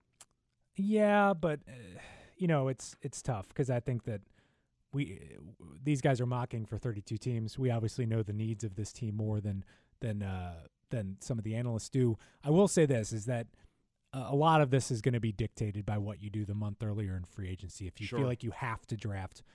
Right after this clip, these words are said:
Speaker 1: uh, a m-, multiple offensive linemen or not. But obviously, you know, if we're getting into our three biggest needs, which this exercise kind of leads into, I, I think offensive tackle, tackle specifically, is your number one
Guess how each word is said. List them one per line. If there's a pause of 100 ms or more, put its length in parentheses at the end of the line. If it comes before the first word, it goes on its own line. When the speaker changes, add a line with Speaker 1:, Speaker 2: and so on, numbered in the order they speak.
(280)
Speaker 1:
uh,
a
m-,
multiple
offensive
linemen
or
not.
But
obviously, (260)
you
know,
if
we're
getting
into
our
three
biggest
needs,
which
this
exercise
kind
of
leads
into, (480)
I,
I
think
offensive
tackle, (460)
tackle
specifically, (180)
is
your
number
one